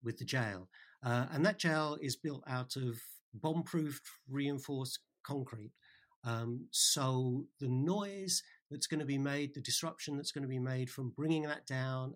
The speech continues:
and from building up, um, a whole new prison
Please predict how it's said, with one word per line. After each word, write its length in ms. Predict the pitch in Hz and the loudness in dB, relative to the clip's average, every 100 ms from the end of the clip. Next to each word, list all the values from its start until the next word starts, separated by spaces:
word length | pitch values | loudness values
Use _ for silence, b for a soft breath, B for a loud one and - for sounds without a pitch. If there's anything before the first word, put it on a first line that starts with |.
| - | -4
and 240 | 120 117 | -2 -2
from 480 | - 131 120 117 113 _ _ _ _ _ _ _ - _ _ - | -2 0 2 0 -4 _ _ _ _ _ _ _ -12 _ _ 6
building 300 | 160 170 151 | 8 8 4
up, 200 | 151 - B B B B | 0 -6 B B B B
um, 380 | 120 120 120 135 | 2 4 2 0
a 40 | 127 | -2
whole 220 | 151 147 | 0 2
new 180 | 139 131 | 2 0
prison 460 | 139 127 117 117 | 0 -2 0 -2